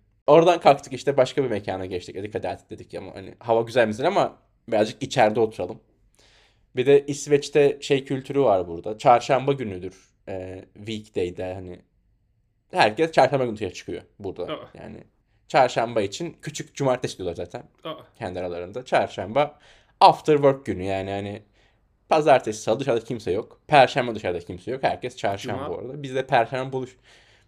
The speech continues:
Speaker 1: cuma günü hafta sonu zaten o.
Speaker 2: O, okey.
Speaker 1: Kalabalık.
Speaker 2: O normal. Hmm. Bence o kültüre oturmuş hocam. İnsanlar birbirini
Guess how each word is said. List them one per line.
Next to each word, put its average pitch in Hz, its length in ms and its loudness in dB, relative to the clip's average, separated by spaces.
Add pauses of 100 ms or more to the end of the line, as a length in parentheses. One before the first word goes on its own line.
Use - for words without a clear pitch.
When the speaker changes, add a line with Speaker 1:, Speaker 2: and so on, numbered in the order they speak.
Speaker 1:
cuma 98 260 -2
günü 117 200 -8
hafta 143 260 0
sonu 107 160 -8
zaten 85 260 -10
o. 90 40 -6
Speaker 2:
O, 90 60 -6 (140)
okey. - 280 -18 (140)
Speaker 1:
Kalabalık. 117 360 -2
Speaker 2:
O - 20 -12
normal. 95 240 -14 (640)
Hmm. 117 280 -14 (380)
Bence 196 300 -8
o 196 120 -10
kültüre 208 360 -16
oturmuş 240 460 -12
hocam. 202 380 -8
İnsanlar 196 540 -10
birbirini 190 520 -6